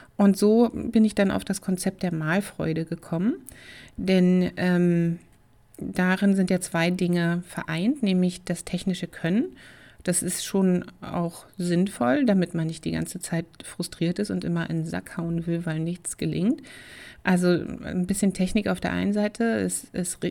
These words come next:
ähm, gut, aber eben auch wirklich das, das Streben nach, ja, nach, nach Selbsterkenntnis, nach, ähm, Kontakt mit der Intuition, mit dem Inneren.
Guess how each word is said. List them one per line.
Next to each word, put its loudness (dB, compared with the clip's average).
ähm, -2
gut, 2
aber 4
eben 2
auch -4
wirklich -2
das, -2
das -4
Streben 2
nach, 0
ja, -2
nach, 2
nach 0
Selbsterkenntnis, 0
nach, 0
ähm, -2
Kontakt -2
mit 0
der -4
Intuition, -6
mit 0
dem -2
Inneren. -6